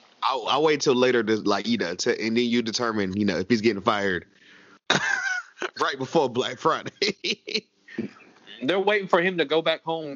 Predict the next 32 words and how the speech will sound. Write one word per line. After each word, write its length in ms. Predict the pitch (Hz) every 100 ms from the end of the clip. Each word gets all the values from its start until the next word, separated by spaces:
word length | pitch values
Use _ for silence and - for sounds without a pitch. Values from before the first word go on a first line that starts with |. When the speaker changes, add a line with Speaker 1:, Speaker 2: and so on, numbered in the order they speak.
| 135
Speaker 2:
just 200 | 123 139
to 80 | 135
say, 260 | 131 143 120
"Hey, 140 | 117 117
don't 120 | 120
come 140 | 123
back." 160 | 113 104 _ _ _ _ - - - _ _ -
Speaker 1:
Yo, 240 | 165 143
bro, 280 | 131 170 123
can 160 | 110 165
they, 160 | 285
like, 220 | 185 147 120
wait, 120 | 120
wait, 160 | 113 95
wait. 140 | 90 - - _ 123
I-, 60 | - _ 139
if 180 | 147
you 100 | 156 233
get 200 | 214 -
fired 580 | 175 175 156 135 113
the 60 | 117
day 260 | 117 147 175
before 300 | 160 185 151
Black 280 | 151 139
Friday, 300 | 135 143 120
does 200 | 113 117
the 100 | 107
check 240 | 101 170 131
still 200 | 180 170
cash? 420 | 196 185 180 - _ _ _ _ _ _ _ _ _ _ _ _ _ _ _ -
Speaker 2:
Mm. 880 | 131 160 160 156 147 131 120 110 104 _ _ _ _ _ _ _ _ _ - - _ _ _
Mm. 880 | 139 165 170 165 151 143 127 110 117